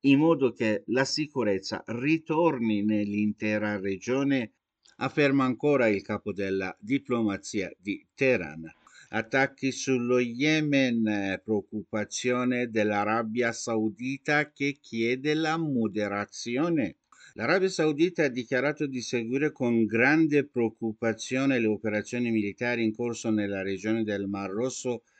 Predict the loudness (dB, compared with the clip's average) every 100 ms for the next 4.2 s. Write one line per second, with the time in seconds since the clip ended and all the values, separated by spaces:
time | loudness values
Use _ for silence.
0 | -20 -12 0 2 4 4 4 2 2 2
1 | 4 2 2 2 2 2 4 4 4 2
2 | 2 0 -4 -6 -4 0 2 0 -2 -2
3 | -2 -2 -4 -4 -6 -12 -8 0 2 2
4 | 0 -4